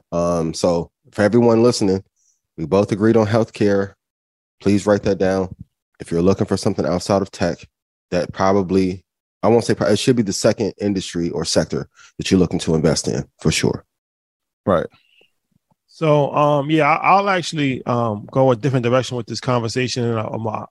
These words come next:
Speaker 3: I'm gonna give 'em some insight to that conversation that we had on Saturday, on
Speaker 1: Too
Speaker 3: Sunday.
Speaker 1: much.
Speaker 3: Um, hit you,
Speaker 1: <laughs>
Speaker 3: I'm gonna hit you out with something that, what Jay said, I'm gonna hit you out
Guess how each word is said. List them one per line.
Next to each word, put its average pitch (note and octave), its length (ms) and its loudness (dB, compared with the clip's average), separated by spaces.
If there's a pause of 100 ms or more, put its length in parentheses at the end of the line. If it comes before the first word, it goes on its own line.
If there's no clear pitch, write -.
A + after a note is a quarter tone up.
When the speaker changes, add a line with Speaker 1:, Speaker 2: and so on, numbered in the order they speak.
Speaker 3:
I'm B2 160 -2
gonna C3 80 -6
give D#3+ 200 -2
'em D#3 80 -4
some C#3+ 240 0
insight A#2 420 -2
to B2 80 -4
that A2 120 -4
conversation A2 480 -4
that G#2 100 -2
we G#2+ 80 -4
had G#2 260 -2 (580)
on G#2+ 360 -2
Saturday, G#2 880 -4
on A#2 160 -2
Speaker 1:
Too G#2 100 -8
Speaker 3:
Sunday. G#2 460 -2
Speaker 1:
much. G2 200 -14 (540)
Speaker 3:
Um, A#2 600 2 (360)
hit B2+ 280 2
you, C#3+ 180 -2
Speaker 1:
<laughs> - 0 -
Speaker 3:
I'm A#2 100 -12 (160)
gonna B2+ 80 -4
hit C3+ 240 -4
you C3+ 60 2
out B2 120 4
with A#2+ 120 0
something A#2 340 -2
that, A2 240 -4 (240)
what B2+ 160 -2
Jay C3+ 240 2
said, C3 240 0
I'm A#2+ 60 0
gonna A#2+ 100 -2
hit B2+ 140 -4
you A#2+ 60 2
out - 140 -2